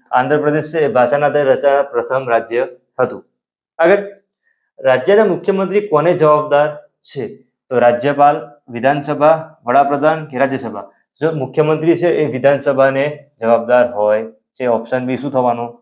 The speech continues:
જવાબ? આગળ, વડાપ્રધાન બનવા માટે ઓછામાં ઓછી કેટલી ઉંમર હોવી જોઈએ? જો ઉંમરમાં પચીસ વર્ષ શેના માટે છે? વડાપ્રધાન માટે. એટલે સંસદમાં બે ગૃહ છે, લોકસભા, રાજ્યસભા.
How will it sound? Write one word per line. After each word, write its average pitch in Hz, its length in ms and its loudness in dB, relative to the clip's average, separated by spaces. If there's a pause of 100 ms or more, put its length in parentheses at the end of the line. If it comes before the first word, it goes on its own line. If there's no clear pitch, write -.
(100)
જવાબ? 95 300 -6 (760)
આગળ, 196 260 4 (580)
વડાપ્રધાન 196 480 4
બનવા 175 240 4
માટે 151 260 -2 (100)
ઓછામાં 170 460 -2
ઓછી 175 360 -4
કેટલી 151 500 0
ઉંમર 143 320 -2
હોવી 123 680 -2
જોઈએ? 120 420 -4 (280)
જો 143 160 2
ઉંમરમાં 151 760 -2 (140)
પચીસ 147 440 -2
વર્ષ 151 200 -4
શેના 151 160 -2
માટે 156 240 0
છે? 156 360 -6 (200)
વડાપ્રધાન 131 460 0
માટે. 123 240 -2
એટલે - 380 -10
સંસદમાં 143 880 -4
બે 143 140 4
ગૃહ 143 280 0
છે, 123 180 -2
લોકસભા, 143 760 0
રાજ્યસભા. 127 400 -4